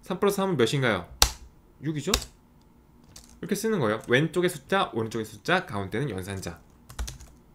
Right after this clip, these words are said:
이십 빼기 오, 십오.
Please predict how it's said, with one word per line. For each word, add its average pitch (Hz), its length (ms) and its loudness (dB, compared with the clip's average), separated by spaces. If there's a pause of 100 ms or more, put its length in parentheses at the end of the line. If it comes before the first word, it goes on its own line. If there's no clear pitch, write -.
(420)
이십 - 180 -4
빼기 - 240 -4
오, 170 180 0 (1160)
십오. 202 440 -4